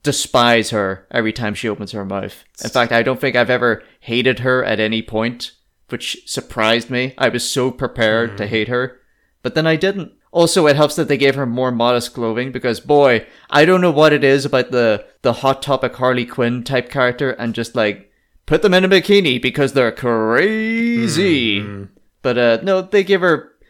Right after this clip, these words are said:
Speaker 1: they gave, not only did they give her more modest clothing, they gave her a better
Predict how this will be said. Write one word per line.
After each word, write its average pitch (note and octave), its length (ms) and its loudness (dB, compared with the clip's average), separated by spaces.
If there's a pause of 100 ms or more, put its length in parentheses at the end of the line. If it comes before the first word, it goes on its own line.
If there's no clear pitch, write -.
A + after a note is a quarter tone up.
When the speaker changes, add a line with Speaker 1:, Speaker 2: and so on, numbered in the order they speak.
(240)
Speaker 1:
they D3 160 4
gave, G3+ 240 4
not A3+ 160 6
only B3+ 200 6
did A3 160 4
they G3 100 4
give F#3 160 4
her F3+ 80 0
more F3 160 0
modest E3 300 0
clothing, E3+ 360 2
they F#3+ 120 6
gave G#3 300 6
her A#3+ 180 6
a D#3 280 0
better F#3 560 6